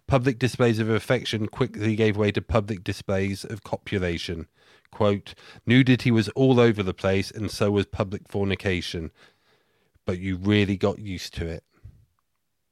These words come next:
Now, we'll get into stuff about the, the mosh pits later on,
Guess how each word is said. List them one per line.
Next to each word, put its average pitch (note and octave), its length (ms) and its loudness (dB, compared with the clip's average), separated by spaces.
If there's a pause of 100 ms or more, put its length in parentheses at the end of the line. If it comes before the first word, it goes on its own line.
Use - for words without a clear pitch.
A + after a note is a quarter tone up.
(580)
Now, A2+ 280 2 (260)
we'll A2 140 0
get B2 220 2
into A#2 180 -6
stuff A2+ 260 -2
about A2 280 2
the, A2 240 0
the A2 140 -2
mosh G#2+ 260 -2
pits F#2+ 200 -8
later G#2 360 -2
on, F#2 220 -2